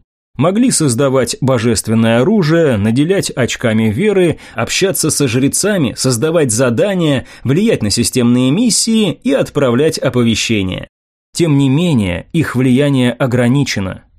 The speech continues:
Вмешиваться лично они, похоже, не могут или опасаются, происходящее на карте не видят,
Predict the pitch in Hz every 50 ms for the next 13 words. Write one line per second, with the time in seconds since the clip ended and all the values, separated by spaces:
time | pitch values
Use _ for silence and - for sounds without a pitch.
0 | - - - - - - 104 123 165 196 165 - - 147 151 147 - - 139 127
1 | 123 175 220 196 - - 131 120 110 107 127 202 196 - 139 113 - 127 123 98
2 | 117 117 120 123 123 143 196 226 226 226 226 - - - - 175 190 220 220 202
3 | 185 233 214 - - - 147 127 120 117 107 - - 123 117 110 101 - _ -
4 | - 139 139 127 107 - 131 131 139 143 135 120 - - 131 127 120 123 127 117
5 | 120 - 170 180 175 147 - - 107 104 110 113 107 113 185 208 185 208 190 -